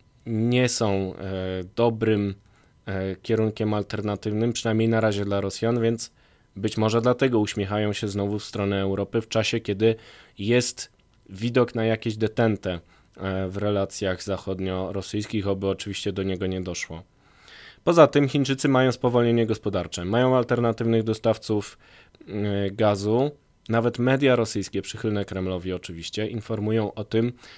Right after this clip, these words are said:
że współpraca z Chińczykami może być nierentowna. Mają alternatywę, da-, dają takie warunki, że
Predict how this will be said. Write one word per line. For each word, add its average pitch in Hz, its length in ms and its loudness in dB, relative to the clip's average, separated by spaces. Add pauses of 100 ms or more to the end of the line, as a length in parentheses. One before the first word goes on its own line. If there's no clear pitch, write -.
(160)
że 110 380 6 (280)
współpraca 117 520 2
z - 40 -4
Chińczykami 110 520 0
może 110 220 2
być 104 180 -4
nierentowna. 110 760 2 (240)
Mają 120 300 4
alternatywę, 120 720 2
da-, 117 180 2
dają 113 340 2
takie 110 260 -2
warunki, 107 440 0
że 101 260 0